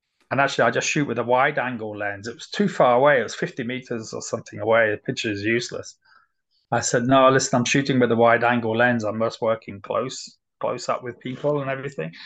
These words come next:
They said, "Oh, okay, no problem." And that w-, that was that, really. And then, you know, the game went on. Um, everything was kind of fine. And then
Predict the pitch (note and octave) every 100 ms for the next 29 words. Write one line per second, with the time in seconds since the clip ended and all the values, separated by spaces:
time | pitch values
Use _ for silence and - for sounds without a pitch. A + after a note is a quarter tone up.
0 | - F#3+ F3+ G#3 - G#3+ F#3 F#3+ F3+ E3
1 | E3 D#3+ F#3 F#3 C#3+ G#2+ - _ _ _
2 | _ _ _ _ _ - A2+ B2 B2+ C#3
3 | - - D3 D3 C3 E3 C#3 C3 G2+ G2
4 | F#2+ _ _ _ _ _ _ - B2 B2+
5 | C3 C3 C3+ D3 - _ _ D#3 C#3 B2+
6 | A#2+ C#3+ C#3+ C#3+ C3 B2+ C3+ B2+ C3 B2+
7 | C#3 - _ - B2+ A#2+ A#2+ A#2+ A#2+ _
8 | _ _ C3 B2+ - C#3 B2 - B2+ B2
9 | A#2+ - B2 C3+ D#3 B2+ A#2+ A#2+ B2